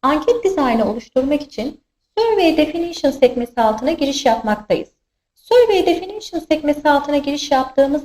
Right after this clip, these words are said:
zaman ekranımızın sol üst konumunda otel seçeneğini görmekteyiz. Otel seçeneği programa giriş yapmış olduğumuz kullanıcı kartında yetkili olan otelleri listelemektedir. Hemen otel seçeneğinin yanında bulunan list seçeneği ise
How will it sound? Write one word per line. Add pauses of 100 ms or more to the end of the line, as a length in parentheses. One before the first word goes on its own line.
zaman (280)
ekranımızın (100)
sol
üst
konumunda
otel
seçeneğini
görmekteyiz. (480)
Otel
seçeneği (240)
programa
giriş
yapmış
olduğumuz (320)
kullanıcı
kartında
yetkili
olan
otelleri
listelemektedir. (440)
Hemen (180)
otel
seçeneğinin
yanında
bulunan
list (140)
seçeneği
ise